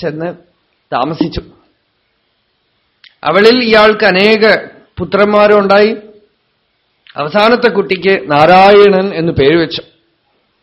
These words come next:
അതെങ്ങനെയാ ഇപ്പൊ ഇയാൾക്ക് നാരായണൻ എന്ന് പേര് വെക്കാൻ തോന്നിയത്? അങ്ങനെയൊക്കെ ഒരു പേര് വെക്കാനുള്ള ഒരു ബുദ്ധി ഇയാൾക്ക് എങ്ങനെ വന്നു എന്ന് വെച്ചാൽ,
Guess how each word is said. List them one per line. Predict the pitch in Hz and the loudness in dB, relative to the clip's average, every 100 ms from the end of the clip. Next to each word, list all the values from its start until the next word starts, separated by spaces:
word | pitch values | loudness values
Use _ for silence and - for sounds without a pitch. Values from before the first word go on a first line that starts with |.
| _ _ - | _ _ -10
അതെങ്ങനെയാ | 131 147 170 202 | -4 -2 0 0
ഇപ്പൊ | 202 | 2
ഇയാൾക്ക് | 196 180 180 175 | 2 2 0 -2
നാരായണൻ | 139 156 180 180 | 0 2 2 0
എന്ന് | 180 175 | -4 -2
പേര് | 147 165 | 0 2
വെക്കാൻ | 180 170 185 185 | 2 2 0 0
തോന്നിയത്? | 175 170 170 160 165 _ _ _ _ _ _ _ _ _ _ _ - | 0 -2 -6 -10 -14 _ _ _ _ _ _ _ _ _ _ _ -6
അങ്ങനെയൊക്കെ | 165 220 226 | 0 0 2
ഒരു | 220 | 0
പേര് | 190 202 214 | 2 2 2
വെക്കാനുള്ള | 214 208 208 208 208 | 2 0 0 0 0
ഒരു | 208 | 0
ബുദ്ധി | 202 165 147 | 0 -4 -4
ഇയാൾക്ക് | 214 208 202 | 0 2 2
എങ്ങനെ | 196 190 196 | 0 -2 -2
വന്നു | 175 175 | -4 -4
എന്ന് | 185 170 | -6 -6
വെച്ചാൽ, | 170 175 | -4 -4